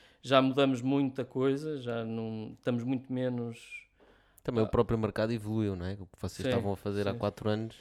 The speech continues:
Speaker 2: em Portugal em quatro anos
Speaker 1: Já não
Speaker 2: mudou
Speaker 1: temos o
Speaker 2: muito.
Speaker 1: modelo de company builder, eh, quer dizer, continuamos à procura de ajudar, eh, empreendedores que se calhar ainda nem decidiram lançar uma startup. Mas estamos se calhar agora um bocadinho menos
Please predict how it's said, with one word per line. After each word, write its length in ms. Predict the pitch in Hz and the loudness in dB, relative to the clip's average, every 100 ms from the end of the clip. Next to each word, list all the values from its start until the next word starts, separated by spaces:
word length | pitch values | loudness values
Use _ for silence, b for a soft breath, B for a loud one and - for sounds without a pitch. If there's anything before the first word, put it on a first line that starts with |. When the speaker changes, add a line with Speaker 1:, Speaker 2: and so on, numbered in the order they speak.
| - | -14
Speaker 2:
em 40 | |
Portugal 320 | - - 95 | -10 -4 -2
em 60 | 98 | -2
quatro 240 | 104 98 | -2 -2
anos 80 | 104 | 2
Speaker 1:
Já 80 | 147 | 4
não 60 | 147 | 6
Speaker 2:
mudou 100 | 127 | 6
Speaker 1:
temos 140 | 147 143 | 6 4
o 40 | |
Speaker 2:
muito. 100 | 139 | 2
Speaker 1:
modelo 320 | 139 135 127 | 4 2 2
de 60 | 113 | -2
company 340 | 127 110 120 | -4 -4 -2
builder, 380 | 113 120 139 151 - | 0 0 0 -4 -6
eh, 760 | 101 110 110 110 107 104 98 - 104 - 127 143 - - | -10 -6 -4 -4 -4 -4 -6 -8 -14 -18 -16 -14 -14 -12
quer 80 | - | -8
dizer, 80 | 135 | -4
continuamos 420 | 165 156 165 175 | -2 0 0 2
à 80 | 156 | 0
procura 680 | 156 143 156 160 160 160 147 | -2 -6 -2 0 2 2 2
de 160 | 135 | -2
ajudar, 580 | 135 127 135 139 143 139 | -6 -4 2 4 4 2
eh, 260 | 139 139 131 | 0 -4 -4
empreendedores 520 | 131 127 139 135 143 - | -4 -2 0 2 0 -2
que 120 | - | -14
se 60 | - | -6
calhar 140 | 139 | -2
ainda 140 | 143 143 | 0 0
nem 140 | 139 | 0
decidiram 360 | 135 139 135 135 | -2 -4 -2 -2
lançar 200 | 131 131 | -4 -6
uma 60 | 123 | -8
startup. 380 | 123 - - - b b b b b b b b b | -10 -10 -12 -14 b b b b b b b b b
Mas 140 | 120 123 | -6 -2
estamos 220 | - 139 | 0 0
se 40 | - | 0
calhar 240 | 147 143 | 2 4
agora 240 | 139 143 143 | 4 4 4
um 80 | 143 | 2
bocadinho 680 | 139 - - 151 160 156 147 | -4 -16 -6 -2 0 2 2
menos 640 | 151 151 147 139 131 127 | 2 2 2 0 -4 -10